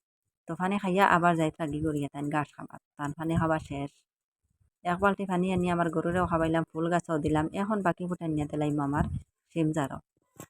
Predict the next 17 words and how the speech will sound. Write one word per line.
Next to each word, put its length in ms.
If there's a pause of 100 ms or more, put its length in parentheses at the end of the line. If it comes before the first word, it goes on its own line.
তো 140
শিম 320
জারও 240
দেখো, 260 (440)
পাতা 200
বাছাইতে 380
দেখা 200
যায় 180
এত 200 (100)
জোর 200
খাই 180
যার। 200 (1200)
খালি 140
রোদের 320
কারণে 380
গরমে 400
আর। 140